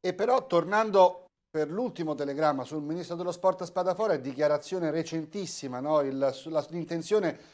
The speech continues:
di voler rivedere la legge, no, sui mandati alla presidenza delle federazioni, solo due. Glielo chiedo, presidente Scarzella, perché lei è uno dei più longevi e mi chiedo,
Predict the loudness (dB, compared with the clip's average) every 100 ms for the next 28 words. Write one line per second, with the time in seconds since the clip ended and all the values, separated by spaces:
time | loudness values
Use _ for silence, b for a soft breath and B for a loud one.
0 | B _ _ 2 6 6 4 2 0 0
1 | 2 2 6 6 6 4 0 -2 2 2
2 | 2 0 -2 -2 -4 -4 -4 -2 -2 4
3 | 4 4 2 -2 -2 -4 -6 -4 -4 -4
4 | -4 -4 -6 -6 -6 -6 -8 -2 4 6
5 | 4 2 2 2 B B B 0 0 4
6 | 4 4 2 0 -2 -4 -4 0 2 2
7 | 2 -2 0 2 2 0 0 0 0 -2
8 | 0 2 2 2 4 4 2 -4 B B
9 | 2 2 2 2 4 6 6 2 0